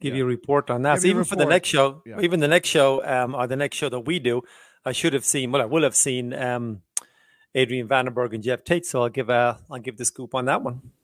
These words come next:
Speaker 2: Nice. Yep. Can't, definitely looking forward to
Speaker 1: Mm-hmm.
Speaker 2: giving us the scoop on that time. Absolutely.
Speaker 1: Yep.
Speaker 2: All right. So yeah, it's just to start things off here today. Um, we, we got a, a request. One of our listeners, and we'll give him a shout out, Johnny Blade four eight seven three,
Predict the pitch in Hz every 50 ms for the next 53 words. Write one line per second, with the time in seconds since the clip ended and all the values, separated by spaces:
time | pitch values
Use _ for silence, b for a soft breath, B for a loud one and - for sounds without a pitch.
0 | _ _ - 101 107 104 98 92 - - - 120 143 - _ _ - 123 110 107
1 | 120 123 131 160 - 170 165 - 165 139 135 123 123 113 - 110 95 98 90 101
2 | 127 131 131 - 87 87 - - - - - - - 87 - 85 76 78 78 -
3 | - 87 87 98 101 104 104 - - 120 107 104 101 135 180 b b b b -
4 | - 269 302 254 208 180 160 - - 254 254 285 277 233 - - 339 285 - -
5 | 349 - - - 262 240 226 - 226 208 185 165 156 196 196 202 185 - 185 156
6 | 139 131 123 123 123 120 120 127 - - 131 127 123 123 120 120 117 113 110 -
7 | _ - b b b b b b b b b - - 135 170 233 254 262 262 262
8 | 254 240 247 _ _ _ _ _ _ _ _ _ _ - - - _ 175 175 175
9 | 165 151 208 202 190 175 165 - 147 143 147 131 - - - 247 233 160 - -
10 | - - 139 147 160 165 156 160 156 151 151 139 143 151 143 - - 123 117 113
11 | 113 120 139 147 - - - 110 113 113 117 123 151 143 123 113 - - 117 110
12 | 117 127 131 127 110 101 110 131 139 160 185 190 170 135 143 165 170 165 - -
13 | - 147 151 160 139 160 170 147 - - - 156 156 147 165 165 139 - - 147
14 | 165 185 190 185 175 175 -